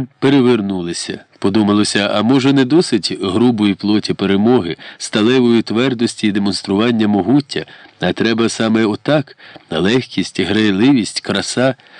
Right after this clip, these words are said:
як у вогненних феєрверках сталінських салютів на честь наших успіхів у битвах. І коли після недовгого пародування солдати пішли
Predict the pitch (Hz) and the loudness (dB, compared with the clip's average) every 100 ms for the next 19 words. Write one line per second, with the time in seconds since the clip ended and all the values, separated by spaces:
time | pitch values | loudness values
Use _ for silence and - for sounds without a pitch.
0 | - - 190 - 120 123 117 143 135 123 | -18 -4 0 2 2 2 2 0 0 -2
1 | - 117 113 107 123 127 117 101 - 117 | 0 0 2 2 0 -2 -4 -4 -2 0
2 | 113 101 - 101 - 95 117 120 107 101 | 0 -2 -4 -6 -2 0 2 2 0 0
3 | - 110 - 101 107 101 - 95 - 98 | 0 -2 -2 -4 -2 -2 -2 -4 -2 -4
4 | - 95 87 - 87 90 82 85 73 - | -2 -2 -2 -6 -4 -2 -2 -4 -8 -12
5 | _ - - _ _ _ _ _ _ - | _ -20 -20 _ _ _ _ _ _ -8
6 | - 107 117 117 123 - 113 107 104 127 | -4 0 2 2 0 0 0 0 2 2
7 | 131 107 110 104 - 101 92 95 113 127 | 2 0 0 0 -2 -4 -2 -2 0 0
8 | 110 98 101 90 107 107 95 95 110 113 | 0 -2 -4 -2 -4 -4 -4 -2 0 -2